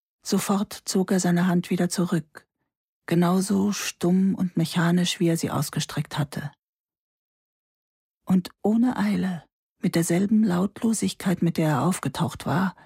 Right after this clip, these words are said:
sah ich ihn wieder im Dickicht am Rand der Asphaltschneise verschwinden.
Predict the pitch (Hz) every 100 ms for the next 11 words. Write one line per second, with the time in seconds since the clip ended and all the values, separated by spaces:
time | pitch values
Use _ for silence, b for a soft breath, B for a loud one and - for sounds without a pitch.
0 | B B B - 170 170 185 - 175 180
1 | 180 185 190 - 175 - - 208 196 -
2 | - - 170 170 175 175 - - - 170
3 | - - 170 - - 170 170 170 165 170
4 | 165 139 147 - - 147